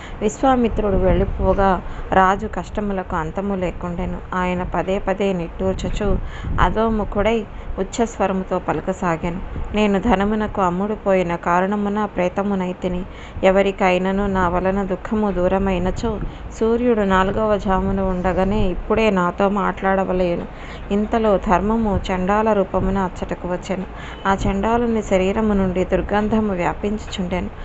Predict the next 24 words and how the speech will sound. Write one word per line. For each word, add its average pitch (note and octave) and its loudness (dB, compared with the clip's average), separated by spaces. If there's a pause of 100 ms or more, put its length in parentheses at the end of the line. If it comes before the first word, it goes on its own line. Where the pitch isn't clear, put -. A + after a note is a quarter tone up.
(260)
అతనికి G3 2
పెద్ద G3 -2
పెద్ద G3 -2
కోరలుండెను. F#3+ 0 (380)
గడ్డము F#3 2
పెద్దదై G3 2 (300)
వికృతముగా G#3 0
ఉండెను. F#3 -2
వక్షస్థలము G#3 0
మిగుల F#3+ 0
భయంకరము. F3+ -2 (380)
అతడు G#3+ 2
మిగుల G3 0
నిర్దయుడిగా G#3 2
కనిపించుచుండెను. F#3+ -4 (360)
అత్యంత A#3 0
నీచుడైన G3+ 2
ఆ F3 2
పురుషుని F#3+ -2
ఆకారము G3 0 (360)
నల్లని A3 4
రంగు F#3 2
గలదై F#3+ 0
ఉండెను. F3+ -4